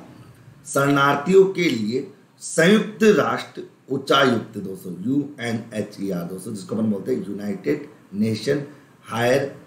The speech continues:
Commissioner for refugee। तो बताओ मतलब United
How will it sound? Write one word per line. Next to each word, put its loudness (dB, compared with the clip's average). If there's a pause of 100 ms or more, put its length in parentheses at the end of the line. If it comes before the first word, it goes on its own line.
(300)
Commissioner 0 (200)
for 4 (220)
refugee। -2 (360)
तो 0
बताओ 2
मतलब 0
United 0